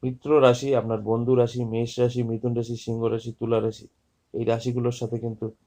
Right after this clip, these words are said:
আপনারা বিবাহ আবদ্ধ হতে পারেন, বা অন্য কোনো রাশির সাথে যদি হয়, তাহলে কিন্তু আপনাদের সংসার কতটা হবে সঠিক নেই, আপনাদের কিন্তু ডিভোর্স পর্যন্ত হয়ে যেতে পারে। আর এই রাশিগুলোর সাথে কিন্তু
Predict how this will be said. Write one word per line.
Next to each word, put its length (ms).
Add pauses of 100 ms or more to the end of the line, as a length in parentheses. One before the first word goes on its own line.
(280)
আপনারা 300 (140)
বিবাহ 240 (200)
আবদ্ধ 320
হতে 200
পারেন, 200 (500)
বা 80 (240)
অন্য 140 (120)
কোনো 140 (120)
রাশির 300
সাথে 260
যদি 180 (300)
হয়, 280
তাহলে 240 (100)
কিন্তু 240
আপনাদের 320 (1300)
সংসার 400
কতটা 360
হবে 200 (720)
সঠিক 300 (100)
নেই, 200
আপনাদের 300
কিন্তু 240
ডিভোর্স 320
পর্যন্ত 360
হয়ে 180
যেতে 200
পারে। 140 (100)
আর 140
এই 140
রাশিগুলোর 440
সাথে 240
কিন্তু 180